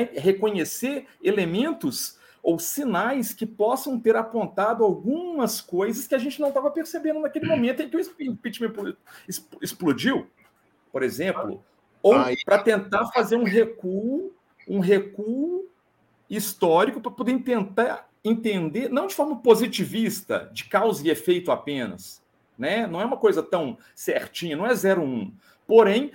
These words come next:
Speaker 1: pra gente tentar entender coisas que estavam presentes naquele momento que estoura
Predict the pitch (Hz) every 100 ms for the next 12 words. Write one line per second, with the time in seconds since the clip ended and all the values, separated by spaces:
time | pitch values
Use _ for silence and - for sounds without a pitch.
0 | - 208 214 247 254 233 233 226 233 180
1 | 190 285 285 _ _ _ 262 330 370 330
2 | 254 - 240 220 - 185 196 196 202 170
3 | 196 285 - 254 226 220 208 175 165 165
4 | - - 190 - - - 294 226 135 -